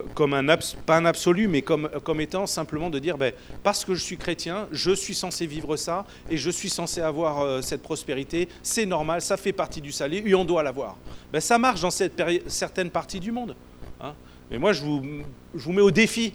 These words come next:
de prendre n'importe qui qui professe ça. Je vais l'emmener au Nigeria, au nord, euh, chez Boko Haram, là, pendant un an. Puis je vais dire, « Bah, écoute, tu vas, tu vas prêcher paillettes et trompettes là-bas. Et puis je reviens dans un an, on va voir dans quel état tu es, puis ce qui se passe. »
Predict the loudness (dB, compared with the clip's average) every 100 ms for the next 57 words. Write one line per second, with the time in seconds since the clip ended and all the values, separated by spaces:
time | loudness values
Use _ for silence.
0 | -4 -4 0 0 0 0 0 0 0 -4
1 | -8 -8 -6 -4 -2 -2 -4 -10 -18 -12
2 | -2 0 0 2 2 2 0 0 0 2
3 | 2 2 2 2 2 0 0 -2 2 4
4 | 4 4 0 0 -2 -2 0 0 -2 -6
5 | -12 -8 -4 0 0 -2 -4 -6 -2 -2
6 | -2 -4 -4 -4 -4 -4 -4 -4 0 0
7 | 0 -4 -4 -2 2 4 4 2 -6 -10
8 | -10 -6 2 4 4 4 4 2 2 4
9 | 4 4 2 0 -2 -2 -2 -4 -2 -2
10 | 0 -2 -2 -4 -4 0 0 -2